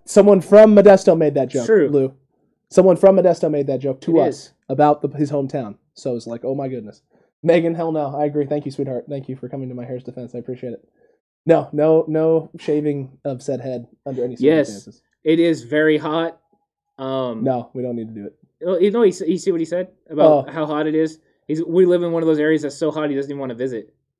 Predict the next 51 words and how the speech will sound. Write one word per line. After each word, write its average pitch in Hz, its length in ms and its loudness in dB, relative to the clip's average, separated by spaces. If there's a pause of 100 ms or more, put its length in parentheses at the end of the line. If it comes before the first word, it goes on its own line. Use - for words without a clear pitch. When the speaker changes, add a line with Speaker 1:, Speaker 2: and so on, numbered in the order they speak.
(120)
Speaker 1:
It's, 170 180 0
it 165 120 0
gets 196 160 0
hot. 208 320 -2
Speaker 2:
Yeah. 170 320 -6
Speaker 1:
It 160 100 -2
gets 160 120 -2
a 196 40 0
little 190 120 0
crazy 175 320 0
out 131 80 0
here. 127 180 -8 (540)
Speaker 2:
I 147 60 -6
mean, 165 100 0
Speaker 1:
Cali-, 160 220 0
Speaker 2:
today 349 240 2
was - 120 4
Speaker 1:
Cali, - 20 2
uh, - 40 2
Speaker 2:
actually 247 200 0
a 190 40 -2
nice 156 300 -6
day. 143 300 0
It 160 40 0
was, 131 260 -2
like, 120 240 -10
what, 127 160 -4
ninety-five 135 600 -6
with 147 100 -4
a 135 40 -2
little 139 160 -4
bit 143 120 -6
of 135 100 -6
a 123 60 -4
breeze? 151 520 -4
Speaker 1:
Yeah, 180 120 4
there 185 120 4
was 220 120 2
a 202 40 0
bree-, 196 180 -2
I, 180 280 0
I, 156 220 -2 (480)
I 131 140 -6
took 151 260 -6
my, 143 340 -8 (260)
my 131 160 -8
daily 156 280 0
Speaker 2:
Yeah. 156 60 -4
Speaker 1:
run 185 260 -4 (560)
at, 127 160 -8
like, 131 300 -8